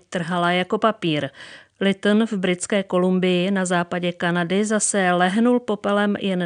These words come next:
den poté, co tam zaznamenali nový teplotní rekord. A ulicemi čínského města Chengzhou proud unášel auta jako mrtvé ryby. Celý svět se cítí v ohrožení a podle Ekonomistu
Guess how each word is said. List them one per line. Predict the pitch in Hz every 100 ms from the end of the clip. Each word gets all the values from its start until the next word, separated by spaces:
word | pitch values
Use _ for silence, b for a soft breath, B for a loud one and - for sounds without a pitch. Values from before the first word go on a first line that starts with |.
| 170
den | 208 240
poté, | 214 202 175
co | 170 175
tam | 170 170
zaznamenali | 175 175 190 180 180 180 180 185 -
nový | 196 196 175 202
teplotní | - 180 180 175 190 196
rekord. | 214 185 175 - B B B -
A | 180 165 -
ulicemi | 233 254 254 254 247
čínského | 240 233 - 220 220 220
města | 208 208 - 202 -
Chengzhou | 214 226 - 175 151 156 -
proud | 190 180 180 -
unášel | 202 185 185 - 170 -
auta | 190 220 233 220 B B
jako | - -
mrtvé | 208 196 196 196 185
ryby. | 170 143 131 B B B -
Celý | 220 185 156
svět | - 202 220 240 -
se | - 214
cítí | - 196 185 190 180
v | -
ohrožení | 185 202 185 160 151 135 B B -
a | 170
podle | 160 170 151 -
Ekonomistu | - 240 247 240 - 214